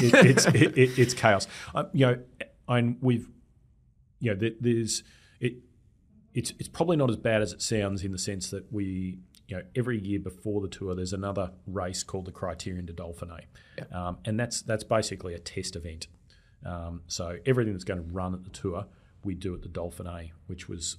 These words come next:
Speaker 1: was just a couple of weeks ago bef-, at the start of, um, the start of June. And so, um, you know, we, all the trucks, or, or, or, you know, all our, our, our trucks and equipment were there, and, you know, we got it all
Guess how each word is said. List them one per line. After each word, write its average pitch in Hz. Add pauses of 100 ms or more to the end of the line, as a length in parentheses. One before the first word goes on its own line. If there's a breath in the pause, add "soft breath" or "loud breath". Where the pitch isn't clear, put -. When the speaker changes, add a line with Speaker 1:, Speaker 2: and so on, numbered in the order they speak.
Speaker 1:
was 92
just 95
a 92
couple 87
of 90
weeks 87
ago 87
bef-, 85 (100)
at 92
the -
start 87
of, 85
um, 85 (140)
the -
start 87
of 82
June. 85 (460 soft breath)
And 92
so, 90 (260)
um, 85 (100)
you 90
know, 82 (840 soft breath)
we, 90 (380)
all 113
the 90
trucks, - (260)
or, 85
or, 92
or, 95 (160)
you 92
know, 87
all 95
our, 90 (100)
our, 90 (100)
our 87
trucks -
and 90
equipment 95
were 92
there, 90 (220)
and, 87
you 95
know, 85
we 90
got 90
it 90
all 92